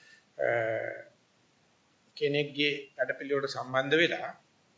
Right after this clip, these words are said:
"මුකමුළු රාත්‍රිය අපි පිරිත් කියමු" කියලා. ඔක්කොම කිරි ඔක්කොම ගිහියෝ. මගේ තියෙන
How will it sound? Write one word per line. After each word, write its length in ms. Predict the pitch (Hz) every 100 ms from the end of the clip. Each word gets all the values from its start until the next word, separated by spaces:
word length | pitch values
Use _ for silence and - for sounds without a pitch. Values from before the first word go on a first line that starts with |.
| _ _ _ _ _ _ _ _ _ - - _ _ _ _ _ _ _ _ _ _ _ _ _ _ _ _ _ _
"මුකමුළු 420 | 120 151 147 143 143
රාත්‍රිය 540 | 135 131 - - 160
අපි 180 | 135 -
පිරිත් 280 | - 151 147
කියමු" 260 | - 101 95
කියලා. 300 | _ _ _ - _ _ _ _ _ _ _ _ _ _ _ _ _ _ _ _ _ _ _ _ _ _ _ _ _ _ _ 143
ඔක්කොම 220 | 131 147 160
කිරි 220 | 151 147
ඔක්කොම 220 | - 135 127
ගිහියෝ. 380 | 120 123 90 - _ _ _ _ _ _ _ _ _ _ _ _ _ _ _ _ _ _ _ _ _ -
මගේ 240 | 143 147 147
තියෙන 360 | 156 147 143